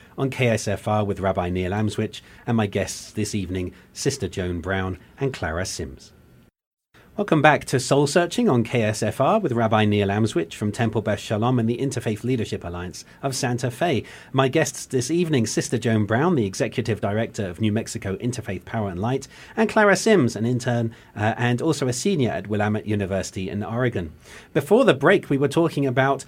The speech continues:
uh, the whole world universe sort of pushing us, society pushing us towards this transformative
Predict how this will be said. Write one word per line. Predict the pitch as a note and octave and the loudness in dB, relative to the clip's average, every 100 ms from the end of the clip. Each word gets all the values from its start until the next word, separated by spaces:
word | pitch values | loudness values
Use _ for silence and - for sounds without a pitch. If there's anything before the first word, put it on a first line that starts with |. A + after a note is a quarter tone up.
| - - - - | -20 -20 -14 -4
uh, | C#3+ | -2
the | C3 C3+ | 2 0
whole | F3+ A#3+ G3+ C#3 D3 | 4 6 6 2 -6
world | A#2 C#3+ D#3 B2+ | 2 4 6 4
universe | A#2 G3+ D#3 B2+ A2+ G#2+ | 6 6 6 2 0 0
sort | - C3+ | -4 -4
of | A#2 - | -4 -6
pushing | - F#3 F#3 C3+ | 0 0 2 -2
us, | A2 - | -2 -6
society | A#2 D#3 D3 - B2+ | -4 0 0 -2 -8
pushing | - A#2 C3 A#2 | -6 -4 -2 -4
us | G#2+ | -4
towards | - A2+ B2 C3+ A#2+ | -8 -4 0 0 0
this | A2+ - | -6 -6
transformative | B2+ B2+ - B2+ A#2 A2+ G#2+ G2 | -6 -6 -4 -2 -2 -2 -4 -6